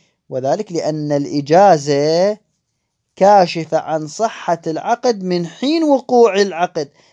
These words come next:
لا من حين صدور الإجازة. ولهذا قال المصنف: "وكان المال ومنافعه". ومنافعه لمن راجع؟ قال: "من حين المعاملة للمشتري"، يعني ملك للمشتري. خب،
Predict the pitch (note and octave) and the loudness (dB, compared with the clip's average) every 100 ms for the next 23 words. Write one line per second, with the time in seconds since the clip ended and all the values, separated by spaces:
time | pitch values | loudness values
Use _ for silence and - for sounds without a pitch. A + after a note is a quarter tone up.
0 | _ _ F#3 G#3 C4+ E4 D#4+ D4+ C4+ C4 | _ _ -14 -2 0 0 0 0 0 -2
1 | B3 G#3 G#3+ G3 F#3 D#3 C#3 C3+ C3+ B2+ | -2 0 0 2 2 2 -2 -2 0 0
2 | B2+ - _ _ D3 C#3+ D3+ F#3+ G3 F#3 | -4 -16 _ _ -6 -4 2 2 2 2
3 | F#3+ F#3+ F#3+ G3 A3 G#3 D#3+ D3+ F3+ F3 | 0 2 -2 -4 -6 -4 -6 -2 0 0
4 | D3+ D3 D3 F3 G3 G3+ F#3+ A#3+ D4+ B3 | 0 -2 -2 -2 0 0 -2 2 4 4
5 | G#3 F3+ D3+ - C#3+ C#3+ C3+ B2+ A#2 _ | 0 -2 -4 -6 -12 -10 -12 -14 -18 _
6 | _ _ _ E3 B3+ B3 G#3 F3 E3 D#3+ | _ _ _ 0 2 2 2 2 0 -4
7 | D#3 D3 C#3+ B2+ _ _ _ D#3+ A#3 B3+ | -4 -4 -6 -8 _ _ _ -8 -4 -2
8 | A#3+ A#3 A3+ G3 G3+ F3 _ _ _ C3 | 0 4 4 4 -2 -4 _ _ _ -8
9 | C3 E3 D3 C3 - E3+ C3 B2 A#2+ C3+ | -4 -4 -6 -12 -12 -12 -10 -8 -8 -6
10 | F3+ G3+ D3+ C#3 C#3+ D#3+ C#3 C3+ C3+ C#3 | -6 -2 -2 -2 -4 0 0 0 -2 -2
11 | F#3 - F3+ D#3+ E3 E3 D3 C3+ D3 C3 | -4 -2 -2 0 -4 -4 -4 -4 -6 -14